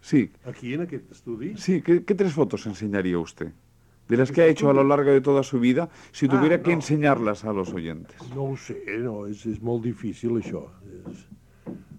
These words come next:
Speaker 2: eh, no ho sé, no, no ho sé, perquè jo he fet fotos de molta mena, he fet fotos de, per exemple, de cirurgia estètica, i no són gens agradables, en general.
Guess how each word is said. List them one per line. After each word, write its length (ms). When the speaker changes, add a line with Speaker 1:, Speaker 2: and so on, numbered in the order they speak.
Speaker 2:
eh, 600
no 140
ho 40
sé, 240
no, 220
no 180
ho 40
sé, 200
perquè 320
jo 100
he 80
fet 240
fotos 360
de 100
molta 220
mena, 340
he 80
fet 240
fotos 400
de, 240
per 140
exemple, 340
de 80
cirurgia 440
estètica, 580
i 460
no 140
són 200
gens 180
agradables, 560
en 100
general. 480